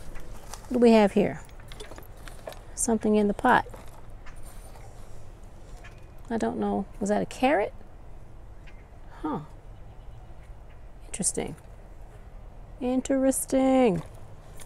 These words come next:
Something was in here from last year. I don't know what.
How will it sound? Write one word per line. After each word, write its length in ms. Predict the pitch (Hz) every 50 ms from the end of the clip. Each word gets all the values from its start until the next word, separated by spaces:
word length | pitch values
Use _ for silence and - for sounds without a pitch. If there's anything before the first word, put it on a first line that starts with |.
| - - - - - - - - - - - - - - - - - - - - -
Something 580 | - - - - 254 302 339 - 254 220 208 196
was 160 | 185 175 170 -
in 200 | - 208 254 294
here 480 | - - 185 170 180 208 262 311 320 - - - - - - - - - - - - - - - - - - - - - - - - - -
from 180 | - - 190 185
last 480 | 180 185 180 180 180 170 - - -
year. 400 | - 190 180 185 196 240 294 311 - - - - - - - - - - - - - - - - - - -
I 80 | 196 185
don't 300 | 175 190 190 190 - -
know 160 | 180 185 180
what. 1200 | 170 170 165 170 170 180 185 190 208 247 277 285 285 233 165 175 208 254 285 - - - - -